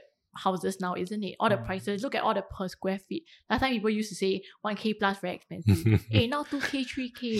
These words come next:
Speaker 3: Yeah.
Speaker 1: And
Speaker 2: Now
Speaker 1: a
Speaker 2: you
Speaker 1: lot
Speaker 2: see the
Speaker 1: of
Speaker 2: one in
Speaker 1: this
Speaker 2: price, eh, 很便宜. <laughs>
Speaker 1: Yeah, uh, but a lot of it, the statistics also show that these are people who are trying to buy a second home. That's why A B S D was introduced, right? To
Speaker 2: Mm,
Speaker 1: try and
Speaker 2: mm.
Speaker 1: stem this. You can stem, but you cannot stop.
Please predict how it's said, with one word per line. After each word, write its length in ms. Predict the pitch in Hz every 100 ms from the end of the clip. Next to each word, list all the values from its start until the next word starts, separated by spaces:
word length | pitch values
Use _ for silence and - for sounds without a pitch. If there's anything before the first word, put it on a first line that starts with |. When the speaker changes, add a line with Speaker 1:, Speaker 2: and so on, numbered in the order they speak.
| 180 175
Speaker 3:
Yeah. 260 | 107 113 - - 240
Speaker 1:
And 120 | 214
Speaker 2:
Now 80 | -
Speaker 1:
a 20 |
Speaker 2:
you 40 | -
Speaker 1:
lot 100 | -
Speaker 2:
see 100 | -
the 80 | 143
Speaker 1:
of 60 |
Speaker 2:
one 140 | 147 175
in 100 | -
Speaker 1:
this 100 | -
Speaker 2:
price, 200 | 165 165
eh, 140 | 311 453 - -
很 120 | 185
便 260 | 156 190
宜. 300 | 190 185 - -
<laughs> 280 | 294 - 302
Speaker 1:
Yeah, 420 | 381 370 262 311
uh, 80 | -
but 240 | 339 -
a 80 | 330
lot 220 | 427 539
of 160 | 233 285
it, 200 | 262 190
the 120 | 208
statistics 720 | - - 233 240 - 320 -
also 340 | 233 208 226 226
show 340 | - 214 208
that 160 | 190 - - _ -
these 200 | 294 392 233
are 100 | 202
people 340 | 208 208 247
who 80 | 240
are 60 | 208
trying 240 | - 233
to 60 | 208
buy 200 | 180 214
a 100 | 185
second 300 | - - 226
home. 200 | 311 294
That's 140 | 381
why 100 | 587 494
A 120 | 277
B 140 | 254
S 120 | 277 277
D 100 | 262
was 100 | 220
introduced, 540 | 190 185 202 220 196 180
right? 140 | 185
To 80 | 127
Speaker 2:
Mm, 20 |
Speaker 1:
try 140 | 254 226
and 100 | 139
Speaker 2:
mm. 260 | 123 120
Speaker 1:
stem 380 | - 247 233 226
this. 220 | 214 196
You 120 | 214
can 180 | 226 285 -
stem, 220 | 359 349
but 140 | 220 185
you 60 |
cannot 300 | 180 220 247
stop. 300 | - 233 -